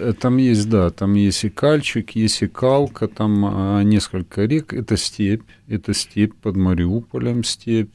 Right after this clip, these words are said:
э, Призовская степь. А, н-, э, значит, э, м, это тот рубеж, где тогда, восемьсот лет назад, а,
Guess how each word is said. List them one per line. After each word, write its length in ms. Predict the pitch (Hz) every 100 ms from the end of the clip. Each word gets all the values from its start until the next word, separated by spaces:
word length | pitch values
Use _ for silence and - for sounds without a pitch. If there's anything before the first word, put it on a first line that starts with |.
| -
э, 520 | 110 98 95 92 90 -
Призовская 840 | 101 98 92 90 87 - 92 92
степь. 420 | - - 117 127 - _ - - - - _ -
А, 220 | 101 101
н-, 540 | 101 107 98 101 101
э, 20 | 95
значит, 480 | 101 101 - 95 - -
э, 460 | 98 98 95 95 95 - - - 92
м, 800 | 90 95 101 95 95 92 95 85 - - _ _ _ - - -
это 200 | 151 147
тот 240 | 156 143 143
рубеж, 540 | 131 113 160 165 92
где 320 | 92 95 113
тогда, 440 | - 107 107 156 143
восемьсот 600 | 104 - 104 - 101 87
лет 240 | 92 87
назад, 380 | 95 92 85 - - -
а, 920 | 101 90 90 90 90 87 90 90 92